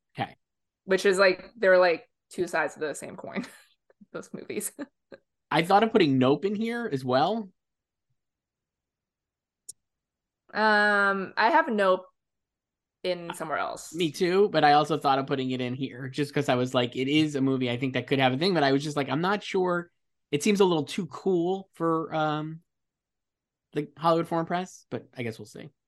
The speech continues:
Speaker 1: We have everything
Speaker 2: Um,
Speaker 1: else you have the same, though, the other four.
Speaker 2: Yeah, I think this is, like,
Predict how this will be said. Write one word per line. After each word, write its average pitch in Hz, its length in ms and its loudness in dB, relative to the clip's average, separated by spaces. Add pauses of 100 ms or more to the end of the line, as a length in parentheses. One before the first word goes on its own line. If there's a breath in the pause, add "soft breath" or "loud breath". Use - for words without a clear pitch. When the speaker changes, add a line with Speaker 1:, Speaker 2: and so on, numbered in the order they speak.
(1300)
Speaker 1:
We 165 80 4
have 180 100 4
everything 180 320 4
Speaker 2:
Um, 165 40 6
Speaker 1:
else 147 120 4
you 156 60 2
have 135 100 0
the 131 60 -4
same, 127 440 -10 (120)
though, - 140 -16
the 139 120 0
other 131 120 0
four. 131 240 -8
Speaker 2:
Yeah, 165 240 2
I 196 100 2
think 277 220 -2
this 240 160 -2
is, 196 180 -2
like, 165 280 -2